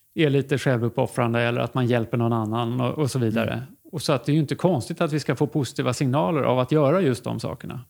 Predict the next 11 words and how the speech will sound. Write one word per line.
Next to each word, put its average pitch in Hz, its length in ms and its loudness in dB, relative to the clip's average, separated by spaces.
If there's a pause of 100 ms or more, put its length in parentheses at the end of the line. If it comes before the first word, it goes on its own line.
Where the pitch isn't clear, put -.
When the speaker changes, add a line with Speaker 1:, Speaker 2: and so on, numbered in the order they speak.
(260)
Speaker 1:
Utan 135 240 -2
det 131 80 0
är 156 40 2
ju 170 80 0
helt 117 200 -2
rimligt. 127 400 -4
Så 139 120 -2
att - 220 -6
precis 175 400 0
som 135 160 0
vi 120 340 0